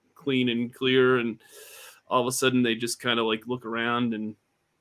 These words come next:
they hear something out of the blue. And then all of a sudden this missile drops down. They look up and this missile just keeps getting closer and closer. And then they hit their eject button really last minute and they, they come flying out of their mech. And then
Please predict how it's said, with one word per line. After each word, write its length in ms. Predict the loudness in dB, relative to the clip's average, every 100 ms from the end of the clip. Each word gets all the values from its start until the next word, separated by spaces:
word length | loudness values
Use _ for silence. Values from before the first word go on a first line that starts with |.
| _ _ -14
they 60 | -6
hear 200 | -4 -2
something 580 | -2 -4 -2 -2 -2
out 100 | -2
of 80 | -2
the 60 | -4
blue. 360 | -2 2 2
And 100 | 0
then 100 | -2
all 100 | -4
of 60 | -6
a 40 |
sudden 320 | -8 -6 -4 -4
this 320 | -6 -12 -16 _ _ _ -4
missile 460 | -2 -2 -4 -4
drops 420 | -4 0 0 -2 0
down. 600 | 2 2 0 0 -4 -6 -12 -20 _
They 100 | -6
look 280 | -2 0 4
up 320 | 4 4 0
and 240 | -2 -2 -4 _ _ _ -16 -8
this 280 | -6 -2 2
missile 300 | 4 2 0
just 280 | 0 0
keeps 220 | 2 2 2
getting 200 | 2 2
closer 420 | 0 -2 0 -4
and 100 | -2
closer. 420 | -2 0 0 0
And 80 | 0
then 220 | -2 -4 -6 2
they 80 | 6
hit 180 | 8
their 180 | 10 8
eject 340 | 8 8 8 8
button 440 | 6 6 2 0 -14 _ -4
really 340 | 2 2 2 _ _ _ 2
last 280 | 4 4 4
minute 260 | 2 2
and 140 | -2 -4
they, 140 | -4 -6 -8
they 80 |
come 260 | -4 -4 -4
flying 420 | -4 2 4 6
out 140 | 4 4
of 60 |
their 100 | 2
mech. 300 | 2 2 2
And 80 | 0
then 200 | 0